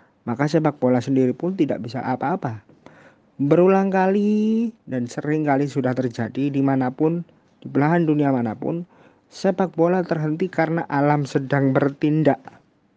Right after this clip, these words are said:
Copa America misalnya di tahun dua ribu enam belas yang lalu pernah dihentikan. Sementara satu babak, hampir satu babak,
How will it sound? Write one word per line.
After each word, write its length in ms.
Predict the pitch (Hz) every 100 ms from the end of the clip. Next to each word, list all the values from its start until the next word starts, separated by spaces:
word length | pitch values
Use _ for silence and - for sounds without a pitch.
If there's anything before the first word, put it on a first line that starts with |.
| _ _ _ _ _
Copa 320 | - - 127
America 400 | 135 151 170 202
misalnya 480 | 196 180 185 190 196
di 80 | 170
tahun 160 | 156 165
dua 160 | 165
ribu 160 | 165 170
enam 160 | 170
belas 240 | 165 160 175
yang 160 | 175
lalu 400 | 170 175 180 180 - - - _ _
pernah 320 | - 135 135
dihentikan. 800 | 131 143 160 180 180 165 120 110 - - _ _ _ _ _ _
Sementara 720 | - 143 143 131 120 127 170 - -
satu 400 | - 165 156 170
babak, 480 | 151 135 123 147 147 _ _ _ -
hampir 240 | 139 143
satu 240 | 151 151 139
babak, 400 | 135 113 147